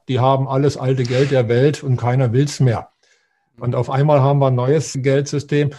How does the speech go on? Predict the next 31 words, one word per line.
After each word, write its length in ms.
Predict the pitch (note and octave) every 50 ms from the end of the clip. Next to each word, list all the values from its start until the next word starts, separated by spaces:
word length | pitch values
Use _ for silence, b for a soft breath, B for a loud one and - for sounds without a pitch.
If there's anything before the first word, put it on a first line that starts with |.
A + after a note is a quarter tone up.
| B B
und 100 | C3+ C3
dann 160 | C3 B2+ B2+
bricht 580 | A2 A#2 D3 F3 F3 - - - - _ _ -
deren 380 | C#3 C#3 D3 D3 D#3 D3+ C3
Macht 300 | A#2 G#2+ B2+ C3+ - - -
wie 120 | C#3 C3+
ein 180 | B2 A#2+ A#2+ B2
Kartenhaus 680 | A#2 - B2 A#2 B2+ - D#3 A#2+ G2 B2 B2 A#2+ - -
zusammen. 680 | - - C#3 B2 A2 G#2 A#2 G#2+ A2+ D#3 F3+ G3 G3 - b b b b b b b b b b b -
Wenn 420 | G#2+ G2+ B2+ C#3 D#3+ F3+ F3+ D#3
wir, 360 | E3 F3 F#3 G3 G3+ G#3 F#3
so 240 | C3 A#2+ B2 A#2+ A2+
wie 120 | B2 B2+
du 160 | A#2+ B2 B2+ C3+
jetzt 220 | C#3+ C#3 C#3 -
gesagt 360 | D3 B2 B2 B2+ C3+ C3 -
hast 220 | C#3+ C3+ B2+ - -
hier, 240 | - C#3 C3+ C3+ C3 B2+
es 140 | B2 A#2 -
ist 340 | D#3 C3+ B2 - - - -
die 60 | B2+
Natur 560 | A#2 A#2 A#2+ A#2 - - C#3+ D3+ D#3+ D#3 D3+
immer 580 | D3+ C#3+ C3+ C#3 C3+ C3+ C3+ C3+ C3 B2+ C3+ C3
als 520 | A#2+ A#2+ A#2 A#2+ A#2+ A#2+ - - - - A#2
Rettungsseil 1160 | B2 C#3+ - E3 D#3 D#3 C#3 - - - - - C3+ A2+ A2 B2+ A#2 B2 C#3+ D#3+ D#3+ D#3+ D3+
da, 360 | B2 A2 A2 C#3 F#3 G#3 G#3 B B B B B B
so 140 | - B2+ A#2+
ist 280 | A#2+ D#3+ E3+ - - b b b b b
Gradido 640 | b - B2+ B2+ B2+ A#2 C3+ C#3+ D#3+ E3+ F3 F3 E3+
im 300 | - D3+ C3+ C3 B2+ C3 -
Ökonomischen, 880 | C#3 - C3+ B2+ B2+ B2+ C#3+ E3 F#3 F#3 - - D3 E3 F#3+ G#3 G3